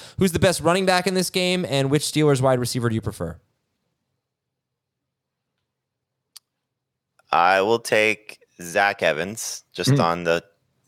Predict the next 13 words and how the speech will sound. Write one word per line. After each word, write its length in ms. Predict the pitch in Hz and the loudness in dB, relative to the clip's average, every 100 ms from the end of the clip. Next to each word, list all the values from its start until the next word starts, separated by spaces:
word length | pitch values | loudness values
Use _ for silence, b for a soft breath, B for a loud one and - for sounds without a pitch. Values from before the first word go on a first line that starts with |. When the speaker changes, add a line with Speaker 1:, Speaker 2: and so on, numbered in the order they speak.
| - | -6
Speaker 2:
hope 300 | 92 87 - | 0 0 2
that 160 | 80 80 | -2 -2
he's 400 | 85 85 - - | -6 -6 -10 -6
the 120 | 87 | -4
guy 400 | 78 82 80 82 | 0 2 2 0
for 260 | - 87 87 | -2 -6 -4
the 120 | 90 | -2
Rams. 640 | 82 71 76 95 - - _ b b b b b b _ _ _ _ | -4 -4 -6 -12 -16 -16 _ b b b b b b _ _ _ _
But 100 | 76 | 0
I 80 | 80 | 2
would 140 | 82 | 2
rank 240 | 80 85 - | 0 -2 0
them 320 | 82 80 | -2 -2